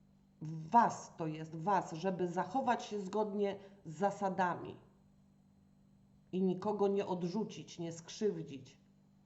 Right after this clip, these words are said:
I być może lęk przed tym, żeby kogoś nie odrzucić i nie skrzywdzić, powoduje to, że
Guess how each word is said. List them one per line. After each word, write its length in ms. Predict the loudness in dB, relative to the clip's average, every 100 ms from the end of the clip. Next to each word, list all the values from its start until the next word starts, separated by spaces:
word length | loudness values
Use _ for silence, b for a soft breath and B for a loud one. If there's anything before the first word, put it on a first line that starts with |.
| _ b b -4
I 100 | -2
być 320 | 2 0 4
może 320 | 4 6 6
lęk 500 | 8 8 6 6 2
przed 380 | -4 -2 -2 0
tym, 140 | 0
żeby 220 | 2 0
kogoś 420 | 0 0 2 2 0 B 0
nie 180 | 0 2
odrzucić 600 | 2 2 0 -2 -4 0
i 60 |
nie 120 | 2
skrzywdzić, 640 | 0 -2 -2 -2 -2 -8 -4
powoduje 580 | -2 0 2 2 2 0
to, 380 | 2 2 2 B B B
że 460 | -6 2 4 4